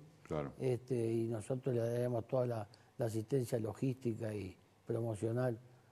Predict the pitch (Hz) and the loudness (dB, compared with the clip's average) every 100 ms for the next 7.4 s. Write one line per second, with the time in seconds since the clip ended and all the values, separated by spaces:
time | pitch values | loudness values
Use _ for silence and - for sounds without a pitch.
0 | - - 82 87 87 104 104 92 80 85 | -20 -14 0 6 10 10 8 4 4 4
1 | 98 92 87 98 87 90 - 117 107 113 | 4 6 6 8 6 4 6 10 10 10
2 | 139 131 113 110 104 113 82 87 95 80 | 6 4 4 4 4 4 6 6 6 4
3 | 76 85 98 87 110 117 85 85 98 85 | 2 4 4 4 10 10 10 2 2 4
4 | 82 95 82 - 139 135 139 165 - 202 | 6 6 8 8 10 10 10 10 10 10
5 | 180 - 85 80 120 90 78 92 85 87 | 8 6 4 6 6 6 6 4 2 2
6 | 80 85 101 151 127 120 123 117 139 127 | 6 10 10 10 8 6 2 -2 0 0
7 | 113 123 120 | 0 -2 -2